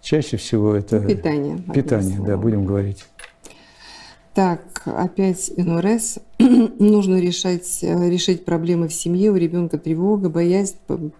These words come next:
Speaker 2: а, потому что всё, что он слышит, видит, чувствует, даёт напряжение телу. Ночью у него все функции <clears throat> ослабляются.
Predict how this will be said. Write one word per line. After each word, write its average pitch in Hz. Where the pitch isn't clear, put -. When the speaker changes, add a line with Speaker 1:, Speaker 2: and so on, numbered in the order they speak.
Speaker 2:
а, 151
потому 160
что 160
всё, 185
что 180
он 160
слышит, 185
видит, 170
чувствует, 160
даёт 180
напряжение 170
телу. 151
Ночью 165
у -
него 151
все 156
функции 170
<clears throat> -
ослабляются. 143